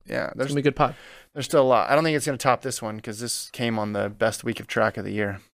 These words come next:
Speaker 2: Which I was only off by fourteen days.
Speaker 1: Uh, please stop with that.
Speaker 2: That's gonna be
Speaker 1: Uh,
Speaker 2: one of my monikers of twenty twenty-three. What'd you accomplish in twenty twenty-three? I correctly predicted within a fourteen day span, the best track and field weekend of twenty twenty-three.
Speaker 1: Well, on my second try.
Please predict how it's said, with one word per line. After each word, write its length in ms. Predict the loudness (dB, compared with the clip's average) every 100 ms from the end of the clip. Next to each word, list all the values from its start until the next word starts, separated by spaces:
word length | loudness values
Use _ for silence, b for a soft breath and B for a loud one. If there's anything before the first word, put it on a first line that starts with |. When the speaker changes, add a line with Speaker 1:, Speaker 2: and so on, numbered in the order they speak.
| _ _ _ _ -12
Speaker 2:
Which 160 | 2
I 60 | 4
was 140 | 4
only 180 | 4 4
off 160 | 4 4
by 80 | -2
fourteen 400 | -2 -4 -4 -2
days. 300 | -2 -2 -10 -18 b b _
Speaker 1:
Uh, 220 | -4 -4
please 220 | -2 -4
stop 240 | -2 -4 -6
with 80 | -6
that. 200 | -6 -8 _
Speaker 2:
That's 220 | 6 6
gonna 200 | 6 6
be 100 | 6
Speaker 1:
Uh, 40 | 6
Speaker 2:
one 140 | 4
of 60 | 4
my 120 | 2
monikers 440 | 4 2 2 0 -4
of 80 | -4
twenty 200 | -4 -2
twenty-three. 380 | 0 0 2 4
What'd 240 | 6 6
you 100 | 4
accomplish 420 | 4 4 2 0
in 60 | -2
twenty 200 | 0 2
twenty-three? 460 | 2 2 4 2 2 B B B
I 80 |
correctly 380 | 4 6 6 2
predicted 360 | -4 -2 -2 0
within 200 | 2 2
a 20 | 0
fourteen 380 | 2 2 4
day 120 | 4 4
span, 400 | 6 4 4 2
the 60 |
best 240 | 0 0 2
track 240 | 2 4
and 80 | 2
field 200 | 4 4
weekend 320 | 4 4 4
of 100 | 4
twenty 160 | 2 0
twenty-three. 400 | -2 -4 -4 -6 B B
Speaker 1:
Well, 140 | 6
on 120 | 8 8
my 80 | 6
second 300 | 2 0 -2
try. 300 | -2 -2